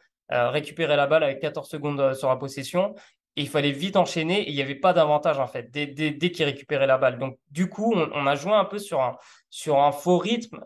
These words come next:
et on a été franchement sauvés par notre adresse. Et, euh, Evan Fournier a mis des, des shoots incroyables. Euh, mais contre le Canada, ce qui a été criant, et ce qui a été, euh, vachement souligné, c'est qu'on n'a pas réussi à, à,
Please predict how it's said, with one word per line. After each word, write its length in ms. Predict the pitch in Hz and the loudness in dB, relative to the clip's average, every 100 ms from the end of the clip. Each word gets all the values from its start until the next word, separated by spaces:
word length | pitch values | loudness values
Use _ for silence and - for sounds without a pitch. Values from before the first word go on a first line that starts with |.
| - | -6
et 320 | 139 131 131 | -2 0 0
on 120 | 143 139 | 0 2
a 60 | |
été 420 | 147 147 165 156 | 2 0 -2 -2
franchement 540 | 151 - - 147 - 202 | -4 -2 0 0 2 -2
sauvés 320 | - 165 180 | -2 -4 -2
par 160 | 175 143 | 0 0
notre 240 | 135 - | -2 0
adresse. 420 | 143 165 196 - - | 0 0 -2 -8 -16
Et, 120 | - | -10
euh, 320 | 120 113 120 | -6 -4 -2
Evan 240 | 135 135 135 | -2 0 -2
Fournier 320 | 147 147 156 | -2 0 0
a 40 | |
mis 140 | 139 123 | 0 -2
des, 300 | 123 123 117 - _ - | -6 -6 -8 -20 _ -8
des 120 | 127 | -6
shoots 260 | - 175 | -4 0
incroyables. 640 | 165 139 143 139 170 202 156 - _ _ - | 2 2 4 4 4 2 -2 -14 _ _ -4
Euh, 280 | - 117 120 | 2 4 4
mais 100 | 139 | 2
contre 220 | 160 185 | -2 -2
le 60 | 180 | 2
Canada, 520 | 175 165 160 190 175 - | 4 4 6 6 4 2
ce 40 | |
qui 100 | 170 | -2
a 40 | |
été 180 | 156 160 | -2 -4
criant, 460 | 160 175 165 185 151 | -10 -4 0 2 2
et 140 | 110 | -2
ce 200 | 110 - | -10 -16
qui 80 | - | -8
a 60 | 123 | -6
été, 420 | 120 143 131 117 | -4 -2 0 0
euh, 180 | 113 117 | 0 0
vachement 320 | 131 - 156 | -2 0 -2
souligné, 360 | 156 143 160 | -2 -6 -4
c'est 140 | 180 165 | -4 -6
qu'on 140 | 131 | -4
n'a 100 | 123 | -2
pas 160 | 117 156 | 0 0
réussi 440 | 156 147 - 175 | 0 -6 -8 0
à, 220 | 139 110 - - _ | 2 2 -2 -20 _
à, 140 | - | -4